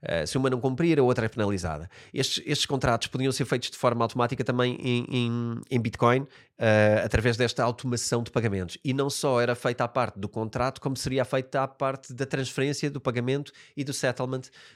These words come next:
de todo este acordo. Portanto, isto também tem aqui uma utilidade na medida em que Bitcoin é o sistema mais, eh, credível,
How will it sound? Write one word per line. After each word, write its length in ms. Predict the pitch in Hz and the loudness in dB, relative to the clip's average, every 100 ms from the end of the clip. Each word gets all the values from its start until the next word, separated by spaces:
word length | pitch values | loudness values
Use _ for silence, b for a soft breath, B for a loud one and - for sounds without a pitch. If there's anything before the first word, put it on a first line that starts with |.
| B | B
de 120 | 107 | -2
todo 360 | 135 127 123 - | 2 2 2 -2
este 240 | 123 - | 0 0
acordo. 300 | - 110 98 - B B | 2 2 0 -4 B B
Portanto, 200 | 113 101 | -4 -2
isto 160 | 120 - | -2 2
também 340 | 131 131 131 | 4 4 2
tem 240 | 127 135 | 2 2
aqui 160 | 131 139 | 4 2
uma 140 | 131 | 2
utilidade 560 | 131 123 127 120 120 131 | 0 0 0 4 4 4
na 60 | 120 | 0
medida 220 | 113 117 | 0 0
em 80 | 113 | -2
que 100 | 110 | -4
Bitcoin 380 | 107 113 113 | -2 2 2
é 200 | 110 107 - | 2 0 -2
o 80 | |
sistema 400 | - - 110 107 | -10 -8 -4 -4
mais, 420 | 104 104 98 98 - | -2 -2 -2 -6 -10
eh, 300 | - 92 90 - _ | -8 -6 -6 -8 _
credível, 600 | - 104 107 104 95 | 0 2 2 2 0